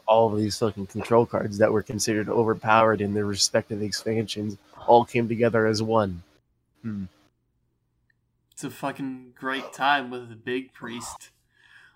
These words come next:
Speaker 2: Like, you just coin out Barnes turn three, get a fucking...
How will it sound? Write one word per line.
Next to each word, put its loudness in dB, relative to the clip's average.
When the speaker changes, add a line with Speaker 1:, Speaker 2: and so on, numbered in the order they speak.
Speaker 2:
Like, -2
you 4
just 0
coin 2
out 4
Barnes 4
turn -4
three, -4
get -2
a 2
fucking... -4